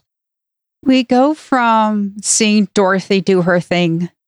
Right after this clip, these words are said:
with Jessica and Trish, not just Trish, like, she even wants to monetize Jessica. She's like, "Okay, you need a better superhero outfit.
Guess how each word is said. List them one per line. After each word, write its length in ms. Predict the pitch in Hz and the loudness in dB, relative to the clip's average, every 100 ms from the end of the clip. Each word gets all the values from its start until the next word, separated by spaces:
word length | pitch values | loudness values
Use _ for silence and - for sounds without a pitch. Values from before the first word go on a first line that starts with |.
| _ _ | _ _
with 240 | 196 220 - | 0 0 0
Jessica 680 | 262 254 - 247 254 226 214 | -4 -2 -4 -2 0 0 0
and 180 | 240 269 | -2 -2
Trish, 280 | 254 202 - | -4 -4 -4
not 200 | 277 285 | -4 -2
just 260 | 359 - | -2 -2
Trish, 480 | - 330 311 277 - | -4 0 0 -2 -2
like, 180 | 226 - | -4 -2
she 160 | 247 - | -4 0
even 320 | 240 277 294 | 0 2 2
wants 280 | 233 220 - | 0 -2 -4
to 120 | - | -2
monetize 840 | 202 202 208 233 - 208 190 185 - | 0 0 0 -4 -2 -2 -2 -6 -4
Jessica. 580 | 185 - 196 180 131 | -4 -2 -4 -2 -2
She's 240 | - 214 190 | -2 -2 0
like, 180 | 170 - _ _ _ - | -2 -6 _ _ _ -4
"Okay, 500 | 208 - 220 160 147 - _ _ | -4 -2 -2 0 -4 -10 _ _
you 180 | 180 214 | -4 0
need 180 | 214 220 | 0 0
a 40 | |
better 240 | 185 214 262 | -2 -2 -2
superhero 720 | 277 277 - 247 262 233 226 | -4 -6 -4 -2 0 0 0
outfit. 640 | - 190 - - 196 190 | -2 -4 -6 -2 -2 -2